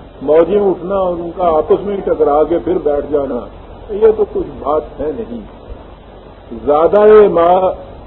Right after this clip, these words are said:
یعنی آ جوئے کوہن، یعنی دریائے جہلم کو دیکھیے، شور او در وادیو کوہ دمن، ہر زماں بر سنگ رہ خود را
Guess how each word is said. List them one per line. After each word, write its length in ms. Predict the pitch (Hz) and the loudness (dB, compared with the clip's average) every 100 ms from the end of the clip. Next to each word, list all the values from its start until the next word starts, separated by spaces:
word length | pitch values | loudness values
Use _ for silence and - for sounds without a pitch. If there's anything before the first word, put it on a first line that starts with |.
| - - - - - | -20 -20 -20 -20 -14
یعنی 600 | 123 151 170 180 185 180 175 | -6 -4 -4 -6 -8 -10 -10
آ 460 | 151 165 175 175 170 | -6 -2 -2 -2 -4
جوئے 560 | 127 151 160 165 160 156 | -4 -6 -2 -2 -2 -6
کوہن، 400 | 165 151 160 147 113 - - - - - | -4 -2 0 -2 -6 -14 -20 -20 -20 -18
یعنی 200 | 123 139 131 | -14 -6 0
دریائے 320 | 143 147 160 | 2 2 0
جہلم 360 | 165 196 208 | 0 -2 -4
کو 140 | 190 196 | 0 0
دیکھیے، 500 | 175 170 180 160 135 - - - - - - - - | 2 -2 -4 -4 -4 -8 -20 -20 -20 -20 -20 -20 -4
شور 280 | 160 190 226 | 2 4 6
او 440 | 226 196 202 190 156 113 151 | 6 6 0 -6 -8 -4 0
در 280 | 170 180 | 0 2
وادیو 640 | 165 160 156 170 170 170 165 147 - | 2 2 0 -2 0 2 0 -4 -6
کوہ 440 | 165 151 165 156 | -4 -2 -2 -4
دمن، 460 | 151 127 139 156 147 120 | -6 -4 -4 -6 -8 -8
ہر 120 | 156 220 202 | -4 -2 2
زماں 360 | 208 202 190 175 | 0 2 0 0
بر 140 | 165 156 - | 0 0 -2
سنگ 260 | 160 165 165 156 - - | -6 -4 -4 -4 -6 -16
رہ 300 | 117 135 196 170 - | -12 -10 -10 -12 -10
خود 200 | 202 220 | -4 -2
را 240 | 180 160 | 0 0